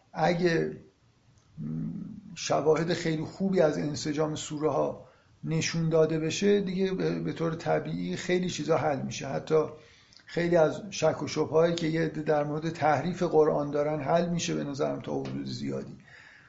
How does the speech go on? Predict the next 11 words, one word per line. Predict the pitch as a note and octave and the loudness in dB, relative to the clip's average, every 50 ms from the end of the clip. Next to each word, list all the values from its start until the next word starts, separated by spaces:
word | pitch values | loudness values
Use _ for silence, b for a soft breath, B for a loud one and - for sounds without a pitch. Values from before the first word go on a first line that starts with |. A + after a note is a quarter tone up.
| B B B _ _ _ _ _ _ - F#3+ F3 | B B B _ _ _ _ _ _ -14 -6 -2
در | E3 E3 E3 | 2 2 4
واقع | D#3+ E3 D#3 E3+ F3+ - - - - - - - - - - - - | 6 6 6 6 4 4 2 -2 -4 -8 -10 -10 -10 -10 -12 -8 -4
این | F3 F3 F3 | -2 0 2
به | E3+ E3 E3 | 2 2 2
نوعی | E3 E3+ F3 F#3 F#3+ F#3 G3 F#3+ F#3+ F#3+ | 2 2 2 2 2 0 0 0 0 -2
پیدا | F#3+ - D#3+ D#3+ D#3 D#3 D#3 | -4 -2 -2 0 2 2 0
کردن | - D#3+ D#3+ D3+ D#3 E3 F3 F3 | 2 2 2 2 2 0 0 -2
شواهد | - - - - D#3 D#3 D3+ D#3 D#3 D3+ E3 E3+ D#3+ | -2 -2 2 2 2 4 6 4 4 4 4 2 2
از | D#3 D3+ C3 B2+ | 2 0 0 0
داخل | C3 D3+ D3+ D3+ C3 - F3 F#3 G3 G3 | 0 0 2 2 0 0 0 4 4 6
متن | F#3+ F#3 F3+ F3 E3+ E3+ E3+ - | 6 6 6 4 4 2 0 -4